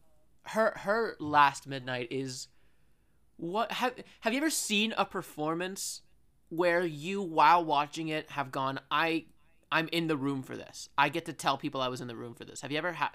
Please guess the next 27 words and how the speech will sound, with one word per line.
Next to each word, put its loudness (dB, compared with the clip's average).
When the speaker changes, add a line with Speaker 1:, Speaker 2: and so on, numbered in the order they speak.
Speaker 2:
had 0
a -10
performance -6
like -6
that? -6
Speaker 1:
Mm-hmm. -4
Speaker 2:
That, 8
it 0
was 0
one 0
of -4
those. -10
Speaker 1:
Okay. -10
Speaker 2:
Um, -2
it -4
was 0
one -2
of -6
those. -2
Julia 0
Lester -2
was -8
also -2
incredible. -6
Sarah 4
Bareilles 0
was -4